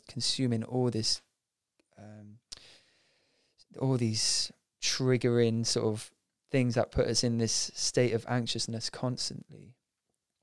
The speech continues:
Constantly, I've decided to sort of step away from it, create this, my own world in my <laughs> mind. And, um, I feel much happier and,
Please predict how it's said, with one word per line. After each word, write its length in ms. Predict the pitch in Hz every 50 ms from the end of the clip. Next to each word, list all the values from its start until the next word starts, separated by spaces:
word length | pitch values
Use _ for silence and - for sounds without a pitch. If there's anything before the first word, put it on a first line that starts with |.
| _
Constantly, 600 | - 143 135 131 - 117 - 95 104 107 110 - - _ -
I've 280 | - 117 113 113 - - - _
decided 460 | - 120 - - 117 113 110 107 -
to 60 | 113
sort 240 | - - - - 107
of 60 | 104
step 360 | - - - - 127 120 -
away 260 | 117 113 120 123 123
from 240 | 120 - 123 123 123
it, 220 | 123 123 120 - - _ _ _ _ _ _
create 300 | _ - - 123 120 -
this, 260 | 113 107 - - - -
my 240 | 117 110 107 101 - -
own 300 | 123 131 131 131 127 123
world 280 | 127 127 127 127 120
in 80 | 123 120
my 120 | 120 117
<laughs> 180 | 113 113 120 117
mind. 380 | 113 131 135 123 120 - - - - - - - - 233 254 269 262 254 262 269 - - - - -
And, 400 | - - 120 117 110 113 113 113
um, 420 | 120 120 117 113 113 113 117 - - -
I 100 | - 117
feel 500 | 110 - - - 123 117 113 110 110 - -
much 240 | 120 113 - - -
happier 380 | - 110 110 - - 107 101 101
and, 240 | 101 104 107 104